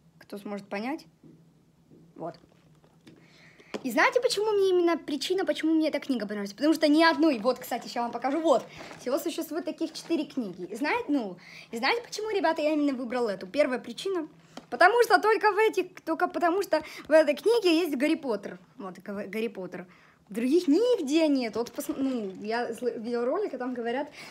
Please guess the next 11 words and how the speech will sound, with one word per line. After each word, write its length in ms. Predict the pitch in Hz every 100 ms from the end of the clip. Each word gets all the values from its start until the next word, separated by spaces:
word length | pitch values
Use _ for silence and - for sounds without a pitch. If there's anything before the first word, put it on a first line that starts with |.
| -
что 120 | 254
нигде 300 | 277 269 262
нету 240 | 262 302 285
в 60 |
других 320 | 233 226 247
наборах. 440 | 247 226 185 180 -
И 40 |
я 260 | 233 339 359 -
в 120 | 214
этом 640 | 254 294 262 202 185 196 - 214
соглашаюсь. 760 | 240 254 247 - 175 160 -